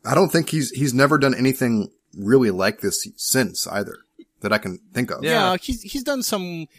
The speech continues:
Speaker 2: pretty crazy stuff. I mean, for example, uh, what he did with, uh, Ubik, you know, when the, on the shot that references Bosch is some pretty cool stuff. But this one is,
Speaker 1: Oh, yeah,
Speaker 2: this
Speaker 1: sure.
Speaker 2: one is very unique because,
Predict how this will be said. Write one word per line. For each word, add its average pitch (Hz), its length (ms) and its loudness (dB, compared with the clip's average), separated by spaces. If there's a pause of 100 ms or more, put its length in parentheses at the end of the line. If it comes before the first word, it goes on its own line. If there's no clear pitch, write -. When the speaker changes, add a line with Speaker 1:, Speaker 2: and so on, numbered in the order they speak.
(200)
Speaker 2:
pretty 202 220 -2
crazy 156 260 -4
stuff. 156 260 -4
I 170 100 -4
mean, 170 140 -6
for 165 140 -6
example, 156 520 -6
uh, 110 400 -6
what 131 260 -4
he 156 120 -10
did 143 220 -4
with, 120 260 -8
uh, 110 160 -2
Ubik, 135 460 -6
you 135 80 -10
know, 131 180 -8
when 120 280 -10
the, 110 320 -6
on 117 180 -10
the 107 400 -10
shot 113 260 -6
that 104 240 -10
references 110 500 -12
Bosch 113 380 -6
is - 180 -16 (320)
some 139 220 -12
pretty 151 220 -6
cool 127 140 -10
stuff. 139 380 -4
But 131 220 -6
this 160 260 -6
one 175 220 -2
is, 143 80 -4
Speaker 1:
Oh, 175 140 4
yeah, 147 240 4
Speaker 2:
this 139 240 -2
Speaker 1:
sure. 214 60 -4
Speaker 2:
one 214 120 0
is 160 160 -4
very 185 220 6
unique 151 380 -2
because, 139 480 -4